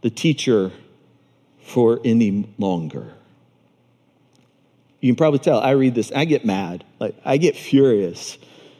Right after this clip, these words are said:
at these people from two thousand years ago who are just bringing the message, and they come to Jesus and they ask this question. I am furious at anyone who would seek to juxtapose one man's devastation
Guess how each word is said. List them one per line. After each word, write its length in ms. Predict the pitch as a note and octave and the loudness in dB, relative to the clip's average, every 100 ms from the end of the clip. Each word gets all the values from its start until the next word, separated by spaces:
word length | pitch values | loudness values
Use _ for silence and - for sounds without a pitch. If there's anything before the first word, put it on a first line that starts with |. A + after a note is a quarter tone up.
| - | -2
at 60 | B2+ | 4
these 180 | C#3 | 4
people 260 | C3+ E3+ D3 | 4 2 4
from 160 | C#3+ B2 | 2 0
two 240 | - D3+ | 2 2
thousand 520 | D3 B2+ B2 A2+ A2 | 4 2 0 0 0
years 260 | G#2+ G2 G2+ | 0 -2 -4
ago 300 | F#2 F#2 F#2 | -4 -4 -2
who 280 | G#2+ A#2 B2 | 0 0 2
are 100 | B2+ | 0
just 300 | C#3+ C#3 A#2+ | 0 -2 0
bringing 320 | B2 A#2+ G#2+ | 2 2 0
the 80 | G2 | -2
message, 400 | F#2+ F#2 G2+ - | -2 -4 -10 -6
and 100 | G#2+ | -6
they 100 | G#2+ | -6
come 280 | A2+ A#2 A2 | -4 -4 -4
to 80 | |
Jesus 460 | F#2+ G2 G2 G2 - - - - | -6 -6 -6 -8 -12 -20 -20 -8
and 160 | A#2 A#2 | 0 2
they 140 | B2 | 2
ask 380 | A#2 A#2+ C3 - | 0 0 -2 0
this 200 | B2 A2 | -2 -2
question. 840 | - G2+ F#2+ - - F#2 F2+ F2 - _ _ _ - _ - | -4 -4 -4 -8 -10 -8 -8 -10 -20 _ _ _ -20 _ -4
I 140 | C3 | 2
am 120 | C#3 | 2
furious 400 | - D#3 C#3+ B2+ | 4 4 6 4
at 100 | C3+ | 2
anyone 420 | - B2 A#2 A2+ A2+ - - | 4 4 4 2 -2 -8 2
who 120 | C#3+ | 4
would 160 | C3 | 4
seek 240 | - C#3 - | 2 0 0
to 80 | B2+ | -2
juxtapose 1040 | A2 C#3+ - - D#3 C3+ B2+ A#2+ A#2 - - - _ _ | 0 0 0 -2 0 4 4 6 2 -2 -14 -20 _ _
one 260 | G2+ C#3 D#3 | 0 2 4
man's 300 | D3 C#3 - | 4 2 2
devastation 840 | C3 B2+ - A#2 G#2 - G#2+ G2+ | 2 2 0 0 0 -2 -6 -6